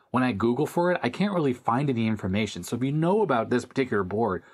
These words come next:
put it in the comment section below and let me know what this is. But looking at the top, it was kinda obvious the way it hooked up. There was five volts ground,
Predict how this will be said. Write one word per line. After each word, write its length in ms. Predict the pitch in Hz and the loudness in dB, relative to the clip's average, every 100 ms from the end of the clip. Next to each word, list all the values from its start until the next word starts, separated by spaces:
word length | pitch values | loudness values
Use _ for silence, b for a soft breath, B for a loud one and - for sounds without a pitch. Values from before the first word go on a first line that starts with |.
| b b - | b b -2
put 120 | 202 | 0
it 40 | |
in 40 | 202 | 0
the 60 | |
comment 280 | - 135 127 | 2 2 2
section 260 | 120 - 107 | 0 0 0
below 180 | 110 107 | 2 2
and 100 | 98 | 0
let 80 | |
me 80 | 110 | -2
know 140 | 120 117 | -2 0
what 260 | 95 104 | 0 0
this 220 | 117 - | -2 -2
is. 440 | 95 87 78 - - b b - | -4 -4 -6 -16 -20 b b -2
But 120 | 131 | 2
looking 240 | 151 202 | 2 2
at 60 | 165 | 0
the 60 | 127 | -2
top, 340 | - 175 151 | 0 0 2
it 100 | 131 | 2
was 140 | 120 | 0
kinda 240 | - 190 196 | 0 0 2
obvious 360 | 123 127 123 - | 2 2 0 0
the 80 | |
way 140 | 107 104 | 0 0
it 80 | 90 | 0
hooked 240 | 98 - | -4 -2
up. 180 | 113 - | -2 0
There 100 | 95 | -2
was 160 | 92 | -2
five 300 | - 139 147 | 0 0 0
volts 400 | 131 120 117 - | 0 0 0 -4
ground, 720 | 113 98 107 107 110 110 107 | -10 -2 0 2 2 0 -2